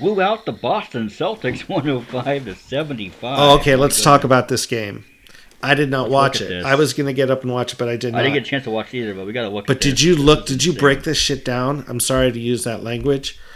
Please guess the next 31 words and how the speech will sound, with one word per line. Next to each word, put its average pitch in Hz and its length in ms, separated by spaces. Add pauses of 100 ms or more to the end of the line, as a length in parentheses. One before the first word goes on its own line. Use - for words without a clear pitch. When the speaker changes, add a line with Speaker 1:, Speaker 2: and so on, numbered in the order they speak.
(320)
Speaker 2:
but 127 260
they 147 180
shot 151 360
Speaker 1:
This - 20
is - 80
crazy. 156 100
Speaker 2:
twenty-nine 143 600
percent 127 440
from 127 160
the 120 80
field. 110 520 (1500)
Speaker 1:
Wow. 78 460
Speaker 2:
Twenty-nine 135 960
percent. 104 760 (580)
Listen 151 280
to 143 100
this. 110 240
Are 120 40
you 127 140
ready 139 160
for 147 140
this? 156 440 (600)
From, 143 280
Speaker 1:
Go 98 120
ahead. 92 260
Speaker 2:
from 139 220
three-pointer, 120 720
right? 127 340 (1120)
Speaker 1:
Right. 87 260
Speaker 2:
Grant 139 300
Williams, 131 500